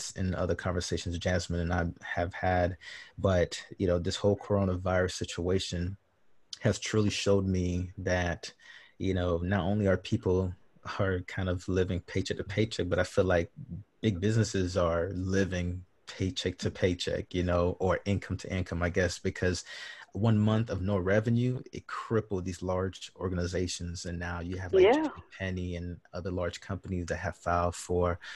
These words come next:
Speaker 1: you know, bankruptcy. And so, um, and, and, and, and I know from a personal standpoint, you know, there's different, um, financial programs on, you know, how to, you know,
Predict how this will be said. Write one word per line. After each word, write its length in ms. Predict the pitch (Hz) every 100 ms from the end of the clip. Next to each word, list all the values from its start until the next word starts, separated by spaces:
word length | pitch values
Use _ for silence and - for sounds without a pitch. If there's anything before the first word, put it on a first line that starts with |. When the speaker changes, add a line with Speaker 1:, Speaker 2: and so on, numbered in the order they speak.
| - - -
Speaker 1:
you 140 | 95
know, 120 | 95
bankruptcy. 800 | 95 107 123 92 - - 90 92 - - - - 110
And 120 | 101
so, 540 | - 101 95 92 - -
um, 380 | 92 92 87 -
and, 420 | 101 101 98 95 -
and, 180 | 101 98
and, 140 | - 98
and 120 | 98
I 40 |
know 140 | 104 117
from 240 | - 95
a 60 | -
personal 460 | - - - 92
standpoint, 800 | - 98 90 - - 90 90 - -
you 140 | 95 98
know, 80 |
there's 400 | 90 98 101 - - _ 101 92
different, 600 | 120 - 131 131 - - _ -
um, 480 | 98 87 85 87 - - _ -
financial 1120 | - - 95 92 95 95 - - 95 92 101 -
programs 960 | - - - 107 98 90 90 85 90 90
on, 340 | 85 82 82 -
you 140 | 87
know, 120 | 87 -
how 260 | - 95
to, 420 | 92 - 90 82 - - - - _ _ -
you 100 | -
know, 180 | -